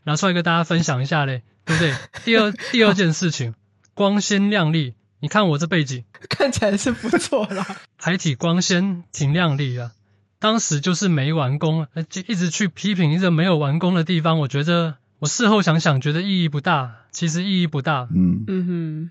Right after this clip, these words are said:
Speaker 2: 嗯哼。
Speaker 3: 对啦，隔音我可以讲，因为我觉得美国新的房屋的隔音都不好。这是实话，我觉得，因为我住的这个地方也是比较新盖的 apartment，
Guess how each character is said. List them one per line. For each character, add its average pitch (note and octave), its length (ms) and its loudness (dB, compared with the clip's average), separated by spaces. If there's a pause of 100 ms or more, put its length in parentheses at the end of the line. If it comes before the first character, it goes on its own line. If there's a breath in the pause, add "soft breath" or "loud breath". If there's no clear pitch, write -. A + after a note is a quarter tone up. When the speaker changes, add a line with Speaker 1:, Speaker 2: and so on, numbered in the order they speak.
(120)
Speaker 2:
嗯 D#3 160 -6
哼。 - 220 -10 (100)
Speaker 3:
对 - 100 -2
啦， - 180 -6 (200)
隔 G#2 160 2
音 B2 120 6
我 G#2+ 140 4
可 E2+ 100 0
以 G2+ 140 4
讲， F#2 420 -2
因 A2 80 0
为 A2+ 120 2
我 G2+ 120 2
觉 F#2+ 160 2
得 G2 80 2
美 F#2 200 2
国 F2 280 0
新 A2 280 0
的 G2+ 100 4
房 E2+ 240 -2
屋 F2 140 2
的 E2 100 0
隔 D#2+ 180 -2
音 E2+ 140 0
都 F2+ 100 0
不 E2+ 140 -6
好。 - 240 -8
这 - 80 2
是 D#3 80 6
实 - 180 -2
话， F#2+ 220 2
我 E2 80 -2
觉 F2+ 100 0
得， F2 60 2
因 A2 120 2
为 C3 40 6
我 G2 160 4
住 F#2 300 2
的 F#2 40 2
这 G2 80 2
个 F2+ 80 2
地 F#2 140 0
方 - 300 -8
也 G2 120 2
是 A2 120 2
比 F#2 100 0
较 G2 180 2
新 F#2 240 0
盖 E2+ 240 -2
的 - 120 -8 (260)
apartment， - 400 -6